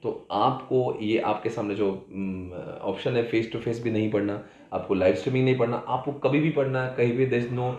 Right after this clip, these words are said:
आपको कोई time limit नहीं चाहिए, तो आपके लिए best option है आपका पेन drive। Pen drive और Google Drive के option आपके सामने screen पर आपको दिख रहे होंगे,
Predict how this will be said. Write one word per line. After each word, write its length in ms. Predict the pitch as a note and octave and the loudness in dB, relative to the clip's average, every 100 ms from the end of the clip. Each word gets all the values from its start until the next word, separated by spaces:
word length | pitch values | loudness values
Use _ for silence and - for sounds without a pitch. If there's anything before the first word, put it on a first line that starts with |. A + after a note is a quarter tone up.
| - - - | -10 -4 -2
आपको 440 | - C3+ C3 B2 | 0 2 2 2
कोई 240 | B2 B2+ | 0 -2
time 280 | B2+ A#2+ B2 | 2 4 4
limit 280 | B2+ C3 A#2+ | 6 4 4
नहीं 160 | A#2+ A#2 | 0 2
चाहिए, 380 | G#2+ G2+ G#2 - - - | 0 0 -2 -8 -8 0
तो 60 | |
आपके 360 | F#2+ A2 - - | 2 2 2 -2
लिए 120 | G#2+ | 2
best 280 | G#2+ A#2+ D#3 | 4 4 2
option 260 | D#3+ - | -2 -2
है 220 | B2 B2+ - - - | -6 -6 -12 -20 -6
आपका 500 | G2+ G2+ - G#2+ G2+ | 0 0 0 2 2
पेन 340 | G2 - A2 F#2+ | 0 -4 -4 -4
drive। 160 | F#2 - | -6 -2
Pen 260 | A#2 B2+ B2+ | 0 2 6
drive 200 | C3 B2+ | 6 6
और 60 | |
Google 220 | A2 A2 | 4 4
Drive 200 | A2 A2 | 4 4
के 60 | G#2+ | 2
option 260 | G2 - G#2+ | -2 -4 -6
आपके 200 | G#2 G2 | -4 -6
सामने 300 | G2+ G2 F#2+ | -6 -8 -8
screen 300 | - B2+ B2+ | -6 -2 0
पर 100 | B2 | 0
आपको 180 | B2 | 0
दिख 160 | A#2+ A#2 | -2 0
रहे 100 | A#2 | 2
होंगे, 260 | A#2 C3 | 2 0